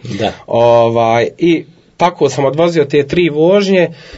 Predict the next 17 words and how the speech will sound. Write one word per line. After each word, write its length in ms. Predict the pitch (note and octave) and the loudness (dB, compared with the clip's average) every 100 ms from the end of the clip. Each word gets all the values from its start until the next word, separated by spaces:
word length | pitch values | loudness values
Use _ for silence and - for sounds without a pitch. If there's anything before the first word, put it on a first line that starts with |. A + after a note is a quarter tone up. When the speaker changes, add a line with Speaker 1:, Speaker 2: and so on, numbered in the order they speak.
| - | -10
Speaker 2:
došlo 420 | - E3+ F#3+ E3+ | 0 0 0 -2
je 60 | C#3+ | 0
vrijeme 360 | D3 E3 F#3 D3+ | 0 0 0 0
za 140 | C#3+ | -2
drugu 360 | D3 E3+ D3+ C3+ | -2 -2 -2 0
vožnju 460 | D3+ F3+ D#3+ D#3 | 2 0 0 -4
trke 640 | D3+ - - F3 D#3+ D3+ - | -6 -8 -4 0 2 2 2
i 360 | C#3 C3+ C3+ B2+ - | 0 2 2 0 0
to 200 | D#3+ C#3+ | 2 2
je 60 | |
bila, 320 | C3+ C#3+ C#3+ | 2 2 2
hajmo 240 | B2+ C#3+ C3+ | 0 0 2
reći, 300 | C#3 C3+ C3 | 0 0 -2
ono, 320 | A#2+ A#2 A2+ | 0 2 0
vožnja 600 | A2+ C3+ C#3 D3 C#3 A#2 | 0 2 2 2 0 -2
koja 520 | A2 B2 A2+ A2+ A2 | -2 -2 0 0 2
je 240 | A2 A2 | 2 0